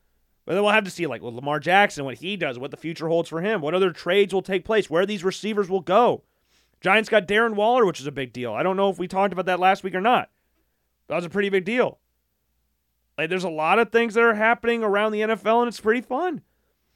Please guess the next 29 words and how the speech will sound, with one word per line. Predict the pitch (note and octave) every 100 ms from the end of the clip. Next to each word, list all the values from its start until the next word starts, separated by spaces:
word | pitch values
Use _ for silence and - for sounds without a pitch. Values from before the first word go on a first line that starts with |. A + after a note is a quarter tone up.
| _
It's | - G3
pretty | - A3 B3+
fun. | A#3+ B3+ C#4+ G3 _ _ _ _ _ _ _ _ _ _ _ _ _
The | E3
Bears | D#3+ F#3+ G3+
got | A3+ G3+
Dante | A3 A#3 A#3
Foreman. | A#3 C#4 D4+ D#3+ -
Forgot | - D#3+ G3+
about | A3+ A3+
that. | C4+ A#3
Uh, | D#3+ E3+ D#3 D#3+ E3 D#3 C3+ B2 _ _
uh, | C#3+ D3 C#3 B2+ - _ _ _ -
David | F3 A3+
Montgomery | A3+ G#3+ C4 B3
signed | - F#3+
with | G#3
the |
Detroit | F#3+ G#3+ A3+ A3
Lions. | A3 B3+ F#3+
Jamal | B2+ F3+ F#3 G#3
Williams | G#3+ C4 G#3+
went | F#3
down | G3+ A3
to |
the | G#3 G3 E3
New | F3 G3+
Orleans | A3+ A#3 -
Saints. | A3+ C4+ - -